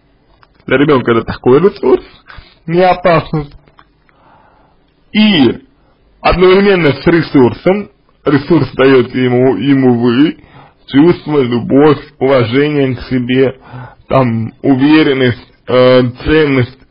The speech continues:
и так далее, да? Одновременно с этим ему нужна модель поведения отца, ориентируясь на которую он будет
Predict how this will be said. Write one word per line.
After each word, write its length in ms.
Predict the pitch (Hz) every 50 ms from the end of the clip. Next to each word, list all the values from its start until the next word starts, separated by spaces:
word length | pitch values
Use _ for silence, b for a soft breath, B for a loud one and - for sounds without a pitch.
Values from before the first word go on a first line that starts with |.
| _ -
и 80 | 135
так 240 | 127 - 135 135 131
далее, 360 | 120 117 113 110 110 104 - - -
да? 320 | - 139 165 214 226 - - B B B B B B B B B B B B B B
Одновременно 800 | B - - 160 180 170 170 170 175 165 151 135 131 127 117 113
с 160 | 110 - -
этим 420 | 160 180 214 202 - 135 113 101 - -
ему 280 | - 123 143 151 156 156
нужна 360 | 151 143 127 120 143 143 131
модель 500 | 131 139 147 143 139 160 156 143 123 107
поведения 840 | - 123 120 127 139 135 131 139 147 143 131 127 123 120 117 - - _ _ _ _ _ _ _ _ -
отца, 720 | - 233 208 - - - 131 139 135 139 156 185 233 277 - - B B B B B B B B B B _
ориентируясь 840 | - - 622 403 226 226 214 190 170 196 220 220 196 170 160 147 -
на 140 | 170 156 147
которую 840 | 143 156 147 143 156 170 214 262 294 294 262 214 156 143 135 - -
он 360 | - 175 190 175 147 139 139 147
будет 600 | 170 208 254 285 247 185 147 123 - - -